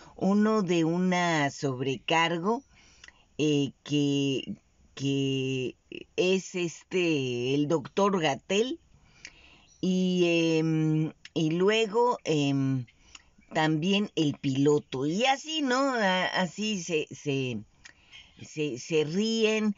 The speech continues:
Está muy chistoso, realmente a mí sí, sí, sí me hizo reír.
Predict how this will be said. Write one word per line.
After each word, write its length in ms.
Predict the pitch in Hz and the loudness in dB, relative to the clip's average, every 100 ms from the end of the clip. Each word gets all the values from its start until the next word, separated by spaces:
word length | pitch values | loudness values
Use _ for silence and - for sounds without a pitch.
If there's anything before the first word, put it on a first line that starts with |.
| - | -6
Está 320 | - 269 - 339 | -6 -2 0 0
muy 200 | 330 285 | -2 -4
chistoso, 640 | 233 160 214 185 156 156 | -6 -4 -2 -2 0 -2
realmente 760 | 214 285 277 262 247 277 247 - | 0 0 0 -2 -4 -2 -2 -2
a 100 | 165 | -4
mí 240 | 165 175 | -4 -4
sí, 220 | 160 170 160 | -6 -10 -8
sí, 200 | 180 180 175 147 | -6 -4 -4 -8
sí 200 | - 208 | -8 -4
me 200 | 214 180 | -2 -2
hizo 360 | 180 - 185 | -4 -6 -8
reír. 480 | 143 135 135 156 | -4 -2 -2 -2